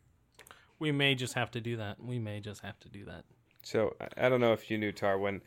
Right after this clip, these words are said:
Speaker 2: when Destiny one came out, and then when Destiny, uh, you know, The Taken King came out, uh, my sectional actually splits up into three different pieces, and one side of it has two recliners on it with the centerpiece where it's got a couple cup holders.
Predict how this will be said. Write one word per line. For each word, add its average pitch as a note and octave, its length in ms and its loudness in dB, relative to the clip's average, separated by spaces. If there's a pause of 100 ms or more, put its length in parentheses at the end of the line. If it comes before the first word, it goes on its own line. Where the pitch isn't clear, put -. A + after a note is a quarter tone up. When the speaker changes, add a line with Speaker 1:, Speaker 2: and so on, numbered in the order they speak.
(320)
Speaker 2:
when G#2+ 180 2
Destiny A#2 400 2
one G#2+ 280 2
came G2 280 -2
out, F#2 400 0
and G2 200 -4
then F#2 440 -2 (180)
when F#2+ 140 -4
Destiny, F#2+ 680 -2 (500)
uh, E2 460 0 (160)
you F2+ 80 -8
know, E2+ 240 -4
The F#2+ 80 -8
Taken F#2+ 340 -2
King G2+ 300 -4
came F2 260 -6
out, E2 280 -4 (600)
uh, E2 360 -2 (540)
my A2+ 140 2
sectional A2 640 4
actually G2+ 360 0
splits - 380 -4
up G2+ 160 0
into F#2+ 120 -2
three G#2 200 -2
different F#2+ 280 -4
pieces, A2 560 -2
and G2 160 0
one G#2+ 160 2
side G2+ 380 4
of F#2 120 0
it F#2+ 140 0
has F#2 340 0
two A2 200 -6
recliners G2+ 580 0
on F#2 180 0
it F2+ 60 -4
with F#2 140 -4
the F2+ 80 -6
centerpiece F#2+ 680 -6
where F2 80 -4
it's F2+ 100 -8
got F#2+ 140 0
a F2 60 -2
couple F#2 240 -4
cup - 240 -4
holders. C2+ 500 -6